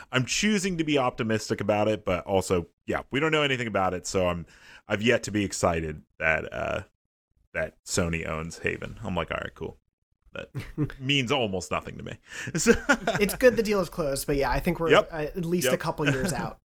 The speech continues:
Speaker 2: from seeing
Speaker 1: Yep.
Speaker 2: it. Um, but, but to your point, I just, just did just wanna mention, yeah, I think something, we obviously don't talk about Dreams day to day on here or week to week,
Speaker 1: Mm-hmm.
Speaker 2: but, uh, Media Molecule has done a phenomenal job of maintaining that base,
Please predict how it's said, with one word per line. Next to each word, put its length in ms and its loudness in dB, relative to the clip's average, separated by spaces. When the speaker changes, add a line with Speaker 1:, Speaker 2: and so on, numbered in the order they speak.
Speaker 2:
from 200 -8
seeing 260 -2
Speaker 1:
Yep. 160 4
Speaker 2:
it. 120 -12
Um, 480 0
but, 240 0
but 200 0
to 80 -2
your 100 4
point, 260 2
I 60 0
just, 260 -8
just 380 2
did 180 2
just 140 0
wanna 140 2
mention, 260 2
yeah, 160 4
I 80 0
think 160 0
something, 320 0
we 100 2
obviously 300 2
don't 180 2
talk 200 -2
about 160 2
Dreams 260 2
day 140 2
to 80 -2
day 180 0
on 160 2
here 240 -2
or 140 -2
week 180 -4
to 100 -10
week, 200 4
Speaker 1:
Mm-hmm. 120 -2
Speaker 2:
but, 340 4
uh, 240 0
Media 240 2
Molecule 380 0
has 160 -2
done 100 2
a 60 2
phenomenal 460 2
job 260 0
of 100 -4
maintaining 580 0
that 180 -2
base, 440 2